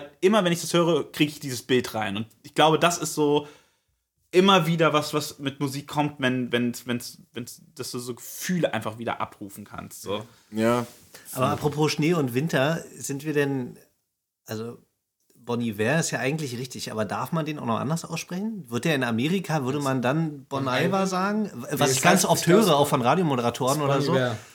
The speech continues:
Speaker 4: ziemlich sicher.
Speaker 3: Ja.
Speaker 2: Also
Speaker 3: Also,
Speaker 2: bei
Speaker 3: äh, klar,
Speaker 2: Saturday Night
Speaker 3: französisch ist
Speaker 2: Live
Speaker 3: es richtig ausgesprochen, aber ich w-, weiß nicht, wie man, ob man in Amerika
Speaker 2: Sag
Speaker 3: irgendwie französische Sachen auch amerikanisieren darf
Speaker 2: Ich hab
Speaker 3: oder
Speaker 2: die,
Speaker 3: so.
Speaker 2: ich hab, äh, äh, Jimmy Fallon, glaub ich, oder so,
Speaker 3: Ja.
Speaker 2: hab ich sagen hören, Bon Iver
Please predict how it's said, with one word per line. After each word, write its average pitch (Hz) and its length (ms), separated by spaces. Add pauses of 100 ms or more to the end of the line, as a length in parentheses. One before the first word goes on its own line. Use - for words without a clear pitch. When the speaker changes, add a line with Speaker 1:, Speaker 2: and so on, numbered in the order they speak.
(120)
Speaker 4:
ziemlich 127 220
sicher. 113 360
Speaker 3:
Ja. 113 240 (120)
Speaker 2:
Also 107 240
Speaker 3:
Also, 135 40
Speaker 2:
bei 117 200
Speaker 3:
äh, 117 40
klar, 127 200
Speaker 2:
Saturday 120 180
Night 120 100
Speaker 3:
französisch 180 320
ist 143 140
Speaker 2:
Live 165 80
Speaker 3:
es 139 100
richtig 156 400
ausgesprochen, 170 720
aber 131 240
ich 117 80
w-, 123 260
weiß 131 200
nicht, 139 160
wie 139 80
man, 139 260 (140)
ob 131 140
man 123 260 (100)
in 113 420 (300)
Amerika 120 400
Speaker 2:
Sag 143 200
Speaker 3:
irgendwie 135 220
französische 127 600
Sachen 127 320
auch 117 380 (720)
amerikanisieren 117 880
darf 104 160
Speaker 2:
Ich 104 140
hab 113 100
Speaker 3:
oder 101 80
Speaker 2:
die, 107 80
Speaker 3:
so. - 60
Speaker 2:
ich - 140
hab, - 260
äh, 104 580
äh, 101 100
Jimmy 110 220
Fallon, 131 400
glaub 127 260
ich, 127 200
oder 123 200
so, 123 220
Speaker 3:
Ja. 123 120
Speaker 2:
hab 107 120
ich 110 140
sagen 104 380
hören, 101 400
Bon 98 380
Iver 92 500